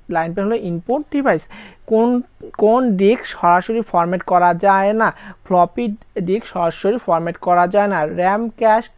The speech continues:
কি, কিসের অংশবিশেষ? র্যাম ক্যাশ হচ্ছে র্যামের অংশবিশেষ। Windows এনটি দুই হাজার এর বিট সংখ্যা হলো বত্রিশ।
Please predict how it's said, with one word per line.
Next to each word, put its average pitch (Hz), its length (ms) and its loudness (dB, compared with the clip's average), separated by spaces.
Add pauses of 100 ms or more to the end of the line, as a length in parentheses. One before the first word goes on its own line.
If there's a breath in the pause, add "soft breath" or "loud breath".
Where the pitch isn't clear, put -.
কি, 220 120 -8 (500 soft breath)
কিসের 214 320 2
অংশবিশেষ? 180 580 -2
র্যাম 185 300 0
ক্যাশ 220 260 0
হচ্ছে 226 180 -4
র্যামের 175 340 0
অংশবিশেষ। 196 640 -4 (460 loud breath)
Windows 220 520 2
এনটি 185 480 -2
দুই 180 440 2
হাজার 175 560 0
এর 185 200 -4
বিট 175 260 -6
সংখ্যা 185 440 -2
হলো 190 300 4
বত্রিশ। 180 600 -2